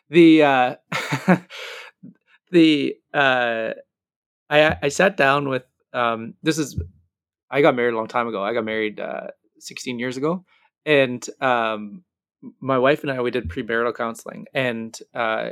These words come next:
in our premarital counseling, which I recommend to anybody, by the way, like, getting, like, doing counseling early on in marriage, such a good thing. Set us off really, really, it was so helpful. So,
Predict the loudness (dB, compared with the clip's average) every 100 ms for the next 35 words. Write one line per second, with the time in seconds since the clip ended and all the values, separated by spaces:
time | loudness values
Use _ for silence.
0 | -6 -2 0 0 -2 0 0 0 -2 -6
1 | -6 -8 -4 -2 2 2 2 -2 -4 -4
2 | -4 -4 -6 -8 -8 -10 -8 -10 -4 -4
3 | -4 -8 -14 _ -8 -2 -2 0 -4 -4
4 | -6 -6 -6 -4 -2 -2 -4 -4 -2 -4
5 | -8 _ _ _ -20 _ -14 0 2 2
6 | 0 -4 -2 -2 -2 -2 -2 -6 _ _
7 | _ -4 0 0 2 0 0 -6 -12 -4
8 | 2 4 4 2 0 -2 -2 -4 -6 -6
9 | -4 -4 2 4 2 -4 -2 2 2